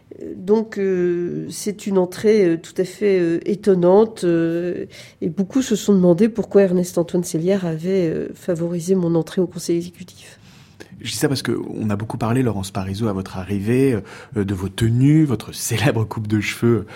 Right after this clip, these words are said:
Speaker 2: euh, court à la garçonne, comme on dit, euh, la couleur vive de vos écharpes. On a le sentiment, euh, qu'on vous renvoie assez rapidement, euh, à une apparence, à votre féminité. C'est, vous a-, vous éprouvez aussi, euh,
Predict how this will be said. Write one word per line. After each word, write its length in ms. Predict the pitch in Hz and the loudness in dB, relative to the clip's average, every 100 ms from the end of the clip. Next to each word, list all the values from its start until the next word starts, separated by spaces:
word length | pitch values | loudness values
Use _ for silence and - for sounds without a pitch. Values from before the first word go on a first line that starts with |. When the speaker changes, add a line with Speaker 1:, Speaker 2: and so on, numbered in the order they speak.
| - - | -16 -6
Speaker 2:
euh, 60 | 104 | -6
court 360 | - 165 165 117 | 2 6 8 6
à 60 | |
la 100 | 92 | 2
garçonne, 460 | 85 107 - 147 156 | 0 -2 2 2 2
comme 160 | 113 | 0
on 80 | 107 | -2
dit, 380 | 107 123 151 156 | -2 -2 2 2
euh, 160 | 131 92 | 2 -2
la 100 | 90 | -8
couleur 240 | - - | -14 -12
vive 240 | - 135 | -4 -2
de 80 | 113 | 0
vos 140 | 101 104 | 0 0
écharpes. 340 | 101 165 160 - - - - | 0 0 -2 -6 -14 -16 -6
On 180 | 123 190 | 2 4
a 40 | |
le 60 | 202 | 4
sentiment, 540 | 143 - 151 180 185 - | 0 0 4 4 2 -2
euh, 80 | 101 - | -10 -4
qu'on 100 | 127 | 0
vous 200 | 110 117 | 2 2
renvoie 360 | 113 131 131 151 | 4 4 4 2
assez 220 | 135 120 | 2 0
rapidement, 600 | 107 101 113 123 127 117 | -2 -4 -2 0 2 2
euh, 140 | 95 - - - - | 2 -2 -8 -14 -12
à 220 | - 107 | -4 0
une 140 | 107 107 | 0 0
apparence, 540 | 104 107 117 180 185 | 2 2 2 0 0
à 40 | |
votre 140 | 101 95 | -2 -2
féminité. 760 | 117 110 107 107 - 160 185 | 0 0 0 -2 0 0 0
C'est, 340 | 180 71 71 - | -2 -4 -6 -6
vous 240 | 95 107 | -6 -4
a-, 60 | 95 | -4
vous 200 | 104 - | -4 -6
éprouvez 300 | - 143 226 | -2 0 2
aussi, 400 | 131 - 120 | 2 0 0
euh, 40 | 95 | -2